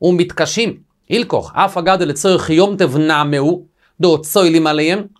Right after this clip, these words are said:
מי הוא קימדה בהיסק זה נעשה כלי, אסור לעשות זאת ביום טוב. מביאה הגימורת, נא נוס, למדנו משנה, מסכת חולין.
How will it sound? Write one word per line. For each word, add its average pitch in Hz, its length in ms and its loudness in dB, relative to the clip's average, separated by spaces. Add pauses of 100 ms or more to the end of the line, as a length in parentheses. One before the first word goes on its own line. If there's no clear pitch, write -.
(100)
מי 175 140 0
הוא 185 160 2
קימדה 208 260 0
בהיסק 147 540 0
זה 190 180 2
נעשה 160 360 0
כלי, 254 420 0 (260)
אסור 226 440 0
לעשות 180 380 0
זאת 151 340 0
ביום 139 300 -2
טוב. 110 220 -10 (840)
מביאה 127 220 0
הגימורת, 175 420 0
נא 185 140 0
נוס, 190 220 0
למדנו 165 580 -2
משנה, 170 280 -4
מסכת 185 420 -2
חולין. 160 320 2